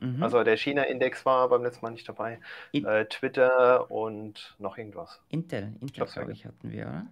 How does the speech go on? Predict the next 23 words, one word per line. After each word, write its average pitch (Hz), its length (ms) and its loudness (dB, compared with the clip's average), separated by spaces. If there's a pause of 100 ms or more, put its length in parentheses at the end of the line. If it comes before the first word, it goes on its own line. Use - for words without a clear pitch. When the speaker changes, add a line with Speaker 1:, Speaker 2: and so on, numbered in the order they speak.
Speaker 2:
Intel, 110 320 -8
genau. 107 160 -4
Speaker 1:
Ja, 110 80 -6
genau. 113 240 -12 (920)
Speaker 2:
Genau. - 380 2 (120)
Schema 190 360 8
läuft 160 220 8
dann 147 100 6
genauso 135 360 4
wieder 127 220 4
ab. - 360 0
Ähm, 139 320 2
Voting 139 280 2
startet 123 340 6
am 117 140 0
Samstag, 160 500 2
vier 120 220 -4
Tage 131 320 -2
bis 123 180 -8
einschließlich 120 540 -6
Dienstag. 170 520 0
Nächste 120 360 -4
Woche, 127 460 6